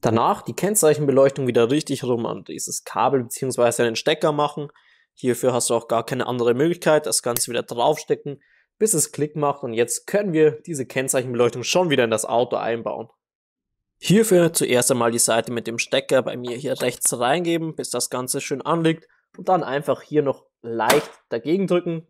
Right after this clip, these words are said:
bis es wieder ein leichtes Klicken macht und schon ist das Ganze hier wieder fest verbaut. Zum Schluss das Ganze nochmal überprüfen. Du kannst sehen, bei mir leuchtet das Ganze wieder. Die Fehlermeldung im Auto wird sicher nicht mehr auftauchen und somit haben wir auch schon unsere Kennzeichenbeleuchtung hier richtig gewechselt.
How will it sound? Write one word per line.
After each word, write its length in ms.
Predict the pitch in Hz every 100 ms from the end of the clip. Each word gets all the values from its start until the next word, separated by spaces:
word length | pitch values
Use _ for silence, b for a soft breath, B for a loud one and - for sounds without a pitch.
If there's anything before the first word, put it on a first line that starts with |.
| -
bis 160 | 185
es 160 | 165 151
wieder 180 | 165 160
ein 160 | 151 135
leichtes 460 | 139 147 139 -
Klicken 340 | - 220 160 147
macht 240 | 143 143 B B B -
und 180 | 226
schon 280 | - 143 143
ist 160 | 120 131
das 180 | 120 -
Ganze 320 | 123 135 127
hier 140 | 120
wieder 200 | 117 113
fest 340 | 113 139 139 -
verbaut. 480 | 117 110 92 - _ _ _ _ _ _ _ _ _
Zum 180 | - 131
Schluss 340 | - 185 226 -
das 200 | 123 127
Ganze 260 | 127 143
nochmal 220 | 135 127
überprüfen. 600 | 113 110 139 196 185 175 -
Du 100 | -
kannst 320 | 117 - -
sehen, 260 | 131 135
bei 100 | -
mir 140 | 113 107
leuchtet 420 | 117 151 - 151
das 180 | 139 -
Ganze 420 | 120 135 - 135
wieder. 340 | 135 135 135 131 _ -
Die 80 | -
Fehlermeldung 560 | 143 147 139 131 131
im 100 | 123
Auto 280 | - 123 120
wird 120 | 117
sicher 280 | - 175 175
nicht 180 | 143 143
mehr 140 | 117
auftauchen 760 | 117 135 139 131 123 123 123 117
und 200 | - 107
somit 340 | 190 190 - -
haben 200 | - 147
wir 100 | 120
auch 160 | 120
schon 160 | 120 -
unsere 260 | 117 101 -
Kennzeichenbeleuchtung 880 | 147 156 147 131 127 123 120 123
hier 380 | 117 - 208 147
richtig 340 | 139 139 123 -
gewechselt. 560 | 101 110 - 101 _